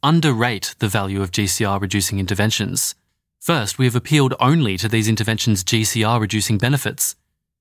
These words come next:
the benefits of shifting probability mass away from outcomes in which at least five billion people die, and towards outcomes in which very few people die. But these interventions would also decrease the risk of smaller catastrophes in which less than five billion people die. Here's a footnote.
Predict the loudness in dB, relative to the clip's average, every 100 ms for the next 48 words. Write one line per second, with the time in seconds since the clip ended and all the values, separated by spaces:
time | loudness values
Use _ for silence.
0 | _ -4 0 0 0 -2 -2 0 0 0
1 | 0 0 -2 0 2 2 2 2 0 0
2 | 0 0 0 0 0 -2 0 -2 0 0
3 | 0 -2 0 0 0 -2 0 2 2 0
4 | 0 0 0 -2 -4 -2 0 0 0 -6
5 | -16 _ _ _ _ _ _ -6 -2 2
6 | 4 4 0 -2 -2 0 0 0 0 0
7 | 0 0 -2 -2 -4 -4 -4 -6 -10 _
8 | _ 0 2 4 2 2 0 2 0 0
9 | 0 0 2 2 0 0 0 -2 0 0
10 | 0 0 -2 0 2 2 0 0 0 -2
11 | -2 -6 -8 -2 2 2 2 0 0 0
12 | -2 0 0 0 -2 -2 -2 -4 -2 0
13 | -2 -4 -14 _ _ -2 0 0 -2 0
14 | -2 -4